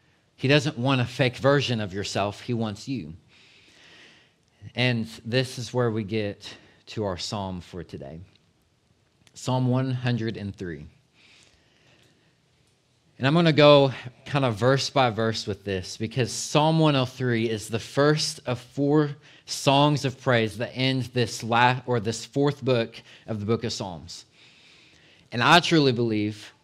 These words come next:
that Psalms like this, which is why I'm, uh, mentioning this one today, can help fix our problem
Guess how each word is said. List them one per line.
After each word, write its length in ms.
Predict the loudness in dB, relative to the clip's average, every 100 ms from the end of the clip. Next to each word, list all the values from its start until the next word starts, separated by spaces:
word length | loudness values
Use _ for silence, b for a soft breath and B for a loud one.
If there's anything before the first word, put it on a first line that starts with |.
| _
that 180 | -6 -4
Psalms 460 | 2 4 6 4 6
like 320 | 6 6 2
this, 400 | -2 0 -6 -6
which 160 | -4
is 100 | -2
why 220 | 4 4 4
I'm, 220 | 0 -6 -8
uh, 140 | -4
mentioning 440 | -2 -2 -2 -4 -2
this 180 | -4 -6
one 100 | -6
today, 380 | -6 -6 -6 b b b b b -6
can 240 | -2 -2
help 320 | -2 -2 -2 -2
fix 420 | -4 -2 -2 -4
our 180 | -4 -4
problem 760 | 0 0 2 -2 -8 -8 -10